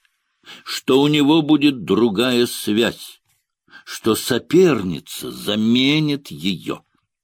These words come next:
Это было оскорбительно, и снести этого она не могла.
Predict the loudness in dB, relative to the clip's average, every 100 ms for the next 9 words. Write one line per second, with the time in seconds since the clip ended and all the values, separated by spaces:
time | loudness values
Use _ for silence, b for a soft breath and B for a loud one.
0 | _ -18 -16 -6 -4 -4 -6 -10 -12 -10
1 | -8 -8 -12 -18 -20 _ _ _ _ B
2 | B -8 -6 -6 -8 -10 -6 -4 -4 -2
3 | -2 -2 -4 -6 -8 -10 -8 -4 -4 -4
4 | -4 -6 -6 -8